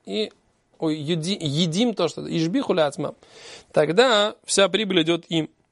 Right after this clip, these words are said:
Значит, тут есть такой, э, момент. Что значит, вся ли прибыль идёт им или только прибыль с их долей?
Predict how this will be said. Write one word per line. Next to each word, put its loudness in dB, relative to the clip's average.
Значит, -6
тут 2
есть 4
такой, 4
э, 0
момент. 2
Что -4
значит, 0
вся 6
ли -4
прибыль -2
идёт -2
им 4
или 2
только 0
прибыль 2
с -4
их -2
долей? 4